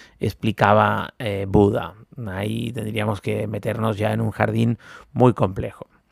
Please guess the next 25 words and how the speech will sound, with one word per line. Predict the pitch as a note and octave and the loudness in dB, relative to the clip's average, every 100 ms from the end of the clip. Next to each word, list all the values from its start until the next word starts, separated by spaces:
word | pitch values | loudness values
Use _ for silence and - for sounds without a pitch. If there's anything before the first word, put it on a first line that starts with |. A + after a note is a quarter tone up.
| - - - - _ _ | -16 -16 -18 -20 _ _
Luego | D#3+ G3 | 8 10
tenemos | G#3 F#3+ G3 G#3+ - | 8 6 6 4 0
el | - C3 | 0 4
budismo | B2 C#3 D3+ D#3+ E3 E3+ - _ _ - | 6 6 6 6 6 6 0 _ _ -2
Vajrayana, | A#2 A#2 A2+ G2+ G#2+ A2+ C#3 F3 A#3+ _ _ _ _ _ - | 0 0 2 4 6 6 6 4 0 _ _ _ _ _ -2
que | A#2 A2+ | 4 4
es | A#2+ | 4
conocido | - B2 G#2+ G2+ D3 B2+ | 4 4 4 4 6 8
también | A2 A#2 A#2+ | 6 2 2
como | A2+ | 2
el | G#2+ | 4
budismo | G2+ G#2+ G#2+ A2 | 4 4 4 2
tibetano, | G2 G2+ G2+ A#2+ C#3 G3+ - C4 D4+ | 0 0 2 4 4 0 -6 -20 -10
eh, | C3 G#2 G#2 G2 | -6 -6 -6 -8
que | - G2+ | -8 -6
os | G2+ G#2 A2+ | -4 -2 0
he | |
hablado | G#2+ A2 A2 G#2+ | 2 2 0 0
de | A2 | 0
él | A2+ | 0
hablando | A2+ G#2+ G#2+ A2 | 0 0 0 0
de | A2 | 0
los | G2+ | -2
podcasts | - A2+ - A2+ - | 0 0 2 -2 0
en, | G2+ G2 | 0 0